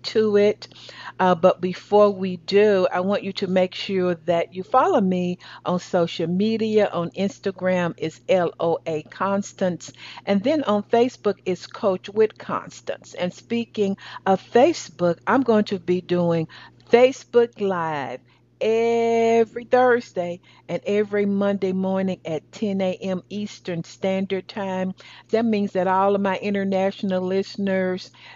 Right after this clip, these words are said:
you can, you know, get on the Facebook call, and I'm gonna be connecting with you, answering your questions, and probably teaching on a particular subject,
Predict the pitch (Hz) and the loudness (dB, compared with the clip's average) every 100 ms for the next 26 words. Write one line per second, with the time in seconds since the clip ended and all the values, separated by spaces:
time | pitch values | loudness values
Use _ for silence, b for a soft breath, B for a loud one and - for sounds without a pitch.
0 | B 185 214 214 175 160 - 196 190 170 | B -8 -6 -4 -4 -6 -8 -4 -2 -2
1 | 175 190 185 185 160 - - 190 202 - | -2 -2 0 0 -4 -6 -2 0 0 -4
2 | - 190 196 - - 196 190 190 190 190 | -10 -4 -4 -4 0 2 2 2 0 -4
3 | B B B - 190 185 185 - 220 226 | B B B -8 -4 -2 -2 -4 -4 -2
4 | 214 202 208 - 185 185 208 - 233 226 | -2 -2 -6 -6 -2 0 -2 0 -2 0
5 | 226 - 233 - 185 196 202 208 202 190 | -2 -6 -10 -8 -4 -4 -4 -6 -4 -2
6 | 196 - - 208 196 - - 196 190 - | -4 -6 -6 -2 -2 -4 -8 -6 -6 -10
7 | B B - 214 - 302 262 202 202 196 | B B -8 -6 -4 -4 -4 -4 -4 -6
8 | - - 254 - 202 185 190 185 175 175 | -10 -8 -8 -6 -6 -4 -4 -4 -4 -6
9 | - 226 - 180 170 - - 202 196 - | -4 -6 -6 -2 -4 -4 4 6 6 2
10 | 139 - | -2 -2